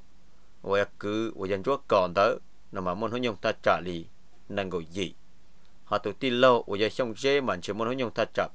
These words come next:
bê châu là một trò bê châu chi. Thì xin gỡ tụ nó là cụ chỉ do hạt tìa, còn ít tụ nè, ít tụ tí dù. Xong dê là chỉ do tụ tì lâu lo dù. Họ rúa có, là chỉ họ do tụ cứ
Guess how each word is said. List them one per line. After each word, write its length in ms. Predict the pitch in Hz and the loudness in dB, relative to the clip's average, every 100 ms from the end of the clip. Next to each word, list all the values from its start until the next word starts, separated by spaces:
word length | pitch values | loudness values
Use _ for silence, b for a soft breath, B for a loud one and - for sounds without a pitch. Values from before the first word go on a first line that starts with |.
| - | -2
bê 140 | 135 - | -2 4
châu 200 | 139 120 | 8 8
là 80 | 90 | 6
một 120 | 80 - | -2 -4
trò 140 | 92 - | -4 0
bê 120 | 131 | 0
châu 160 | 131 113 - | 2 0 0
chi. 260 | - 113 107 - b b b | -2 -2 -4 -10 b b b
Thì 80 | 95 | -2
xin 180 | 110 | 2
gỡ 200 | 110 110 143 | 6 8 8
tụ 100 | 139 | 4
nó 240 | 117 117 | 6 6
là 100 | 110 | 6
cụ 160 | 98 135 | 4 0
chỉ 180 | - 104 | -2 2
do 120 | 110 | 6
hạt 100 | 113 98 | 8 6
tìa, 280 | - 101 92 87 - b b | 2 0 0 -2 -12 b b
còn 180 | - 87 80 | -2 -2 -2
ít 100 | 135 | -4
tụ 120 | 135 | -2
nè, 160 | 107 98 | 0 0
ít 120 | 110 | -2
tụ 160 | 127 113 - | -2 -2 -2
tí 140 | 101 | -4
dù. 240 | 104 113 95 - - - b b b b b b | 0 0 -2 -8 -12 -12 b b b b b b
Xong 280 | - 151 131 | 2 4 4
dê 260 | 131 160 | 6 6
là 100 | 151 | 6
chỉ 220 | 117 - 98 | 2 2 6
do 120 | 117 | 6
tụ 180 | - 98 | 6 -2
tì 160 | - | 6
lâu 180 | 127 113 - | 6 6 4
lo 180 | 135 | 4
dù. 300 | 135 127 127 87 - - - - - - | 6 4 2 0 -10 -14 -14 -14 -14 -6
Họ 240 | - 95 - | 0 0 -2
rúa 220 | 110 143 - | -2 -2 2
có, 260 | - 104 - - - - | 6 6 6 -4 -14 -8
là 120 | 107 | -4
chỉ 140 | 104 101 | -2 -2
họ 140 | 90 | 0
do 180 | 101 110 | 4 4
tụ 280 | - 98 85 - | 4 -4 -4 -6
cứ 280 | 98 98 | -4 -2